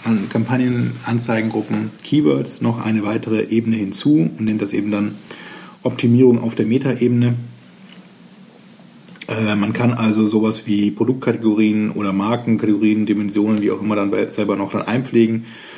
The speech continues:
und dann mit dieser Struktur arbeiten und ist nicht mehr an diese etwas einschränkende, für den einen oder anderen etwas einschränkende AdWords-Vorgabe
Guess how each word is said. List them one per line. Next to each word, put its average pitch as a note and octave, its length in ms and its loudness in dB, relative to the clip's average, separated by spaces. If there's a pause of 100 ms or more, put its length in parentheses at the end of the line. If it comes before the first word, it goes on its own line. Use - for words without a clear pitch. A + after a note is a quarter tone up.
(540)
und A#2 100 2
dann A2 140 4
mit G#2 100 2
dieser B2 180 4
Struktur A#2 340 0
arbeiten A2 300 0
und G#2 80 -4
ist G2 160 -4
nicht G#2 120 -2
mehr G#2 180 -2
an G2 220 -4
diese G2 540 -2
etwas G2 460 -6
einschränkende, A2 680 0
für G#2 140 -6
den G2+ 100 -6
einen G2+ 200 -4
oder - 100 -6
anderen G2 500 -4 (720)
etwas F#2 240 -4
einschränkende G2 1080 -4 (320)
AdWords-Vorgabe G2 960 -2